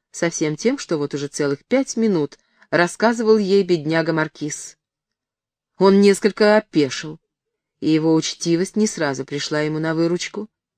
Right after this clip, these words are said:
А между тем это был весьма находчивый человек,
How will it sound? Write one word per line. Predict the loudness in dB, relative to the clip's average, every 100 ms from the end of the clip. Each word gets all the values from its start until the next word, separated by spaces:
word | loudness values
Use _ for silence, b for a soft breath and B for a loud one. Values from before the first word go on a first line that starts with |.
| _ _ _ _ B B B -6
А | -4
между | 0 0 0 -2 -2
тем | 0 0 0
это | -2 -2
был | -2 0
весьма | -2 -4 -2 0 0
находчивый | -2 -4 -2 -2 -4 -6 -2 -2
человек, | -2 0 0 -2 -6